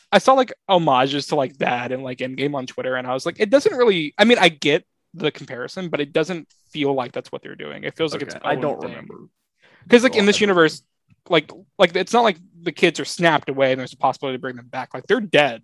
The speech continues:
Speaker 1: like,
Speaker 2: Right.
Speaker 1: in this universe. So, like, you know, he's a wife guy. Like, he has nothing
Speaker 2: He's a
Speaker 1: else.
Speaker 2: huge wife guy. He's a huge dad guy.
Speaker 1: <laughs>
Speaker 2: Um, and I love that about him.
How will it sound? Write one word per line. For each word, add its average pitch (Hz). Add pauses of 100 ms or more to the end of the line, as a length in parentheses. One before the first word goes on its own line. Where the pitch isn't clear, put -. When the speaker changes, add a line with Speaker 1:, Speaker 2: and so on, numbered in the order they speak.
Speaker 1:
like, 127 (240)
Speaker 2:
Right. 107
Speaker 1:
in -
this -
universe. - (440)
So, -
like, 156 (960)
you 185
know, 165
he's 196
a 208
wife 165
guy. 127 (140)
Like, 151
he 202
has 175
nothing 165
Speaker 2:
He's -
a -
Speaker 1:
else. 139
Speaker 2:
huge 175
wife 127
guy. 120
He's 135
a 139
huge 127
dad 139
guy. 165
Speaker 1:
<laughs> 185 (400)
Speaker 2:
Um, 127 (220)
and 131
I 135
love 139
that 120
about 113
him. -